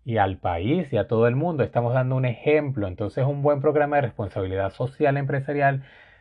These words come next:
básicamente pasa por estar acompañado de una sólida estrategia comunicacional. Al tratarse de, pues, digamos, de, de un área dirigida para el entorno, para una ciudad en específico, para una comunidad,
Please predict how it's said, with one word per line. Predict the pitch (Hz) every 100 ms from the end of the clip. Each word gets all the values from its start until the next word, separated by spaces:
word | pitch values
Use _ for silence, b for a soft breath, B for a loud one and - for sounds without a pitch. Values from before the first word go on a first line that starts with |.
| B -
básicamente | 127 123 - 147 110 107 101 127
pasa | - 147 131 - 151
por | 147 104
estar | - 110
acompañado | 131 107 98 98 104
de | 120
una | 107 107 107 104 _
sólida | 147 139 139 147 165
estrategia | - 104 - 95 - 120 123 127
comunicacional. | 123 104 92 - 92 107 95 90 87 B B B B
Al | 117 113
tratarse | 113 110 107 - 131 135
de, | 120 104 92 90 104 -
pues, | 107
digamos, | 95 92 101 113 110
de, | 107 92 87 95 _ b b _
de | 113
un | 113 113
área | 113 123
dirigida | 123 104 87 - 110 117
para | 113
el | 95
entorno, | 90 90 - 131 120 123 -
para | 101 92
una | 98 104
ciudad | - 90
en | 92
específico, | 104 - 92 131 131 127 113
para | 104 92
una | 98
comunidad, | 107 98 90 87 110